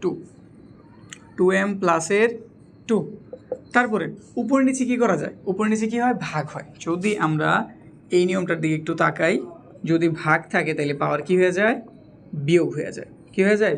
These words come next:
বিয়োগ। তো এটার সাথে এটা কী আকার আছে? ভাগ, এই জন্য আমরা পাওয়ার কী করতেছি? বিয়োগ। তেরো লেখো, উপরে সবগুলি মান লিখতে পারো, চাইলে প্লাস ওয়ান মাইনাস ওয়ানটার অন্তত কাটতে পারো, বাকি সব যেমন আছে ঠিক ওই রকম। এই দিকটাতে সে যেহেতু ভাগ, তাহলে চিহ্নগুলি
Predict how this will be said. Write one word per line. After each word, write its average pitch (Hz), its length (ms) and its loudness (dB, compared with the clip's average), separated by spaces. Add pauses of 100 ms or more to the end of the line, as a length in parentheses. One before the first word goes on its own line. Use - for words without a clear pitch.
বিয়োগ। 156 220 -2 (440)
তো - 100 -10
এটার 190 160 0
সাথে 202 140 -4
এটা 196 140 -4
কী 220 100 2
আকার 220 200 0
আছে? 220 100 -6 (120)
ভাগ, 190 200 2
এই 185 80 -6
জন্য 180 140 -8
আমরা 165 180 -2
পাওয়ার 165 200 2
কী 190 120 -10
করতেছি? 202 260 -4 (100)
বিয়োগ। 151 180 -2 (840)
তেরো 190 260 2
লেখো, 190 240 0
উপরে 190 160 -2 (100)
সবগুলি 196 400 0
মান 190 180 0
লিখতে 190 240 -2
পারো, 185 160 0 (400)
চাইলে 180 240 0
প্লাস 175 240 0
ওয়ান 190 220 2
মাইনাস 170 240 -2
ওয়ানটার 175 300 0
অন্তত 170 280 -6
কাটতে 170 280 -2
পারো, 170 140 2 (380)
বাকি 165 220 -2
সব 165 180 -2
যেমন 160 280 -2
আছে 160 120 -4 (100)
ঠিক 220 140 -2 (140)
ওই 160 140 0
রকম। 190 240 -4 (760)
এই 254 100 4
দিকটাতে 262 380 0
সে 208 140 0
যেহেতু 220 200 2 (120)
ভাগ, 180 120 4 (100)
তাহলে 180 200 -4 (120)
চিহ্নগুলি 220 400 0